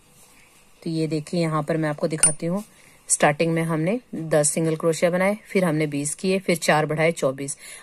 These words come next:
अब चौबीस के ऊपर हमने चौबीस बनाए, तो यहाँ हमने इसकी वन, टू, थ्री, फोर, फाइव, यहाँ मैंने पांच राउंड बनाए हैं। ये आप अपने according देख सकते हैं, आपको जितनी बड़ी कैप चाहिए,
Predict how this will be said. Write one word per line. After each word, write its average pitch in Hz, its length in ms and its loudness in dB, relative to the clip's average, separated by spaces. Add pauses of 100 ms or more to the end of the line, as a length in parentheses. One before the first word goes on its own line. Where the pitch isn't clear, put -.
अब 160 80 -6
चौबीस 165 360 0
के 175 100 0
ऊपर 160 160 0
हमने 165 200 0
चौबीस 156 380 -2
बनाए, 180 200 2
तो 180 120 -2
यहाँ 156 320 2
हमने 160 260 0
इसकी 156 320 -2
वन, 151 400 -2 (120)
टू, 147 340 -6 (100)
थ्री, 147 420 -8 (120)
फोर, 143 500 -10 (100)
फाइव, 127 300 -8 (440)
यहाँ 175 180 2
मैंने 170 240 4
पांच 165 380 4
राउंड 160 220 4
बनाए 147 320 0
हैं। 196 160 -2 (320)
ये 185 80 6
आप 165 220 6
अपने 165 260 0
according 156 340 2
देख 147 160 0
सकते - 300 0
हैं, 180 40 2
आपको 175 180 0
जितनी 156 320 -2
बड़ी 151 200 0
कैप 147 300 0
चाहिए, 156 360 0